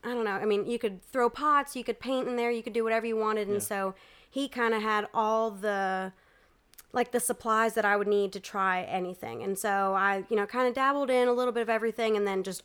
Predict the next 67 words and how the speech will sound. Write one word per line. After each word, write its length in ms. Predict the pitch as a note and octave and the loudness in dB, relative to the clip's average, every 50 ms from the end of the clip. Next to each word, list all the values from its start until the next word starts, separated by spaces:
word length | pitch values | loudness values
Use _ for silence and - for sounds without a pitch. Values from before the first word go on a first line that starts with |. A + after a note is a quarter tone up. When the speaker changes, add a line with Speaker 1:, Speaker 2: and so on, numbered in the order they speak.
| _ | _
Speaker 1:
always 560 | A#3 A3+ A3 G#3+ G#3+ G#3+ G#3 G3+ G3 F3+ F#3 - _ _ | 4 4 6 6 4 4 2 0 -2 -4 -8 -14 _ _
came 220 | - A3+ A3 G3+ | -2 0 0 2
back 180 | G3 F#3+ G3 F#3+ | 2 2 0 0
to 80 | - F3+ | -6 -10
just 200 | - F3+ - G3+ | -10 -8 -8 -8
a 40 | |
pencil 340 | F#3+ - F#3 F3+ E3 - F3 | -8 -6 -6 -6 -6 -6 -8
and 80 | E3 E3 | -8 -8
paper, 400 | - D#3+ - - D#3 D3 - F#3 F3+ | -10 -12 -10 -8 -8 -8 -8 -10 -10
Speaker 2:
Right. 160 | G3+ - - | -12 -6 -4
Speaker 1:
you 80 | G3+ | -2
know, 240 | G3 F#3+ F#3 F#3 F#3 | -2 0 0 0 -2
and, 200 | F#3 F3+ F3+ F3+ - - - - - - - - - | -2 -4 -4 -6 -10 -14 -20 -20 -20 -20 -18 -8 -4
uh, 300 | - - G2 F#2+ - - - - B3+ A#3+ _ _ - | -2 -2 -2 -2 -4 -6 -10 -16 -20 -20 _ _ -16
that's, 280 | - F#3+ - - - - _ _ _ - | -14 -14 -14 -14 -18 -18 _ _ _ -12
that's 140 | - F#3+ - | -12 -12 -6
pretty 200 | - C#4+ C#4 C4+ | -4 -2 0 0
much 200 | B3+ A#3 A#3+ - | 0 0 0 -2
it. 20 | C4+ | 0
I 80 | C4 A#3+ | 2 4
mean, 160 | A3+ G#3+ G#3 - | 4 4 4 4
uh, 100 | A3 A3+ - - - | 4 2 2 2 0
but 80 | A3+ G#3 | 2 4
I'm, 220 | G3 G3 F#3+ F#3 - - | 4 4 2 0 -2 -4
you 60 | G#3+ G3 | -4 -4
know, 180 | F3+ F3 F3 - - | -4 -4 -8 -12 -10
super 320 | - - - - C4+ C4 | -2 0 2 2 2 0
thankful 320 | - C4 B3 A#3+ A#3+ A#3+ G#3+ | 0 0 0 0 0 0 0
that 160 | G#3 G3+ - | 0 0 0
he 120 | A3 A3+ A3 | -2 0 0
let 100 | G#3+ A3 | 2 2
me 60 | G#3 | 0
do 100 | G3 F#3+ | 0 0
that 200 | G3+ G#3 G#3 - | 0 0 0 -2
'cause, 100 | - F3 | -4 -6
I 60 | F#3 | -6
mean, 180 | F#3 F#3 F3+ F3+ | -4 -4 -4 -4
if, 220 | F3+ F3+ - - - | -6 -6 -10 -14 -12
if 160 | - F3+ - - | -12 -8 -6 -4
I 80 | F3 F#3 | -2 -2
hadn't 200 | G3 F#3+ F#3+ F#3+ | 0 -2 -2 -2
done 180 | F#3+ G3 G3 | -4 -4 -2
that, 300 | G3+ G3 G3 F#3+ F#3 F3+ | -2 0 0 0 0 -2
I, 540 | F3 F3+ - - - - - - - - A3+ A#3 | -4 -8 -16 -20 -20 -20 -20 -20 -6 -2 0 0
I'd 80 | G#3+ - | 0 0
still 200 | - - C4 A#3+ | 2 2 2 2
be 80 | B3 | 2
trying 220 | A#3 - A3+ A3+ A3 | -2 -2 0 0 0
to 60 | G#3+ | 2
buy 260 | A3 G#3+ G#3 G#3 G#3+ | 2 4 4 4 4
<laughs> 100 | G#3 C#4 | 2 2
different 320 | D4+ - - E4+ D#4+ E4 - | 0 2 2 0 0 0 -4
supplies 500 | - - C#4+ - C4+ B3 B3+ B3 B3+ B3 | -8 -10 -6 -4 -2 0 2 0 0 -2
to 80 | - G#3 | -6 -8
Speaker 2:
Exactly. 240 | F#3 - - A3 - | -10 -8 -8 -2 2
Speaker 1:
try 340 | C#4+ C#4 C4+ C4 B3+ A#3 | 4 6 6 8 6 6
different 360 | G#3+ A3+ A3 - A3+ G#3+ G#3 - | 6 4 2 2 0 0 0 0
things 320 | G#3+ G#3 G3+ G3+ G3+ G3+ | 0 0 2 2 0 0
to 60 | - - | -2 -8
just 140 | G3 F#3+ | -6 -6
Speaker 2:
Exactly. 180 | G3+ F#3+ G3 F#3+ | -6 -6 -4 -4
Speaker 1:
realize 340 | G3 F#3+ F#3+ F#3+ F#3 F#3 - | 0 0 0 0 0 -2 -6
that 220 | E3 D#3 - - | -8 -10 -10 -12
this 140 | - - - | -14 -12 -12
is 140 | F#2 - - | -14 -12 -8
what 120 | - F2+ - | -8 -6 -6
I 140 | - - | -6 -8